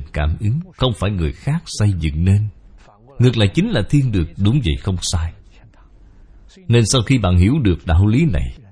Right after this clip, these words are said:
thì con người sống trong cuộc đời này, hà tất phải làm ác? Không cần thiết phải làm ác. Dù cho đời này rất khổ,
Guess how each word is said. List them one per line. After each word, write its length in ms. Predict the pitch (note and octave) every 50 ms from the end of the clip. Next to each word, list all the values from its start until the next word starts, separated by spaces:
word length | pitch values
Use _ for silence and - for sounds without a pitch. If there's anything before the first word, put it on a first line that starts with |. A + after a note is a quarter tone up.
| _ - - -
thì 100 | - A#2
con 320 | - - C#3 C#3 C3+ A#2+ G#2+
người 460 | G2+ F#2+ F#2 F2 E2 D#2 D2 D2 D#2 - - -
sống 340 | - - - B2+ C#3+ G3+ A3 -
trong 120 | - B2+ A#2 -
cuộc 200 | G2+ F2+ D#2+ -
đời 180 | F2 D#2 D2
này, 220 | C#2+ D2+ D#2+ C#2 - - - - - - - - - G2+ B2+ - -
hà 100 | A2 G#2 G2 F#2+ -
tất 200 | - G#3+ A3 -
phải 200 | - - - F#2
làm 180 | F2+ D#2 C2+ - - -
ác? 200 | - A#2 C#3 D#3+ D#3+ - - - - - _ - - - - - - - - _ - _ - - - - - - _ - - - - - - - - - - - - - - - - - _ - - - - - - - - - - - C3+ B2 A2+ _ _ - _ D#3 D3
Không 240 | - A2+ A2 G#2+ G2+ -
cần 140 | - E2+ D2+ - - -
thiết 180 | C3 D#3+ G3+ A3 -
phải 180 | - - D#2+ F2
làm 240 | F#2 E2+ C2+ - - - -
ác. 200 | - A#2 B2 C#3+ - - - - - - - - - - - - - _ - - A3+ G3 D#3+ - - -
Dù 240 | A2 A2+ A#2+ A#2 G#2+ -
cho 120 | - D3
đời 180 | C3 A2+ G2 F2+
này 200 | E2+ F2+ F2 D#2+
rất 240 | D#2 F#2 D3+ G#3 -
khổ, 580 | - - F2 D#2+ D#2 E2+ B2 F3+ F#3+ - -